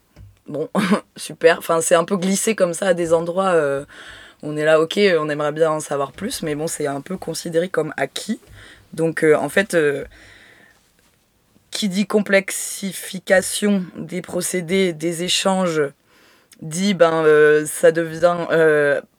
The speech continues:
pas possible pour les humains de, <laughs> dès leur petit cerveau, de, de, de réguler tout ça, de contrôler tout ça. Donc on va reléguer le, la, la, le,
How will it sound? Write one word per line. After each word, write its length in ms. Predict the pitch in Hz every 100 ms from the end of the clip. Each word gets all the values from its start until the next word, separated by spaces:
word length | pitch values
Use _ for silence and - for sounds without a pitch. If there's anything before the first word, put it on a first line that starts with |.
| _
pas 140 | 180
possible 640 | 170 165 165 - 185 160 151
pour 200 | - 151
les 260 | 156 156
humains 260 | 170 180 175
de, 380 | 151 143 143 139 190 185 -
<laughs> 320 | - _ -
dès 180 | 151 143
leur 160 | 147 143
petit 320 | 160 151 170
cerveau, 540 | - 175 170 196 196 180 - - - - - -
de, 460 | 156 165 160 151 156
de, 160 | 175
de 160 | 151 147
réguler 440 | 147 151 151 156
tout 120 | 151 156
ça, 200 | - 165
de 100 | 151
contrôler 420 | 147 147 151 147
tout 140 | 151
ça. 320 | 147 180 202 - _ - - -
Donc 180 | 151 151
on 80 | 156
va 180 | 151
reléguer 540 | 147 147 170 175 156 175
le, 300 | 170 151 143
la, 400 | 143 143 139 139
la, 460 | - 143 147 143
le, 120 | 143